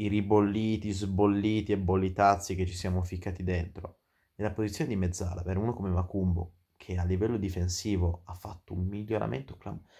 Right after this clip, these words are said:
cioè Macumbo ha veramente una fase difensiva da mediano. Se quello, con quella mezzala, riesce a sviluppare anche questi lanci, queste cose,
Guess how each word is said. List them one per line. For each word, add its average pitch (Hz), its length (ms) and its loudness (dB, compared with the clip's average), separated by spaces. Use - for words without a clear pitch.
cioè - 160 -12
Macumbo 90 680 0
ha 107 120 -6
veramente 104 400 0
una 92 100 -2
fase 92 200 -2
difensiva 90 420 0
da 87 100 2
mediano. 90 640 2
Se - 200 -4
quello, 90 520 2
con 104 200 -2
quella 135 200 -4
mezzala, 92 540 0
riesce 123 300 0
a 113 40 -6
sviluppare 98 680 -4
anche 120 320 0
questi 120 380 -6
lanci, 98 500 6
queste 107 340 -6
cose, - 560 -4